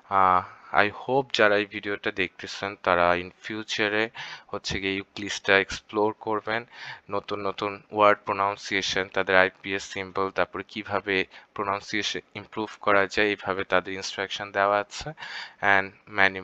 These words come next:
more। log in করলে আরও মনে হয় কিছু ফিচার অ্যাভেলেবল থাকবে, সরাসরি YouTube-এও চলে যাওয়া যাচ্ছে। এভাবে হচ্ছে গিয়ে আপনারা ইউগ্লিশটা এক্সপ্লোর করে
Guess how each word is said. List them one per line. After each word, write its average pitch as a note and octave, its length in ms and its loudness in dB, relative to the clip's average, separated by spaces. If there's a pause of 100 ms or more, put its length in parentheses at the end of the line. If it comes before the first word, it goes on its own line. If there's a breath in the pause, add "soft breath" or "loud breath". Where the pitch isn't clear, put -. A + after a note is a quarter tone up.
more। E2 160 -8 (880 loud breath)
log A2+ 240 6
in C3 100 -6
করলে B2+ 520 4
আরও A2 220 4
মনে A2+ 200 -6
হয় A#2 140 -10
কিছু - 320 -8
ফিচার G#2 540 0
অ্যাভেলেবল G2 600 -4
থাকবে, G2+ 580 -4 (300 loud breath)
সরাসরি G2+ 640 0
YouTube-এও G2 420 -6
চলে G2 280 -4
যাওয়া F#2 200 0
যাচ্ছে। F#2 460 -4 (460 loud breath)
এভাবে G2 440 -6
হচ্ছে G2 400 -8
গিয়ে F#2 160 0
আপনারা F2+ 320 -2
ইউগ্লিশটা F2+ 580 -4
এক্সপ্লোর G2+ 480 -4
করে E3 280 -4